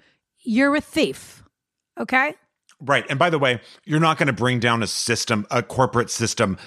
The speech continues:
Speaker 2: like, thirty-five dollars at a time.
Speaker 1: No, those are all lies that you tell yourself.
Speaker 2: <laughs>
Speaker 1: Just like it's a lie that you tell yourself that this is something that you need to feel a little bit better.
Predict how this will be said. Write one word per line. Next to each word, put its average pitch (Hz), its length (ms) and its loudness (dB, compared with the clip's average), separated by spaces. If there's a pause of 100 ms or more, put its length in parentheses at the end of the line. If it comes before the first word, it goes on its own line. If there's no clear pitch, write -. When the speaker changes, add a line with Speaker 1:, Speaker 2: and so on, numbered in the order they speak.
(100)
Speaker 2:
like, 92 180 0
thirty-five 110 640 2
dollars 87 360 0
at 80 80 -8
a 78 40 -8
time. 69 340 -14 (720)
Speaker 1:
No, 359 200 0
those 254 220 2
are - 220 0
all 285 440 2
lies 240 400 2
that 185 120 -4
you 269 100 -2
tell 196 240 2
yourself. 151 460 -2 (420)
Speaker 2:
<laughs> - 140 -20
Speaker 1:
Just 277 340 2
like 294 220 0
it's - 260 -2 (260)
a 247 140 2
lie 226 300 2
that 208 160 0
you 208 100 -2
tell 208 220 2
yourself 196 380 0
that 202 140 -6
this 226 200 -2
is 214 80 -4
something 202 300 -2
that 202 120 -4
you 196 240 2
need 190 440 2
to 190 100 -4
feel 175 240 0
a - 20 0
little 156 200 -4
bit 165 200 -6
better. - 220 -6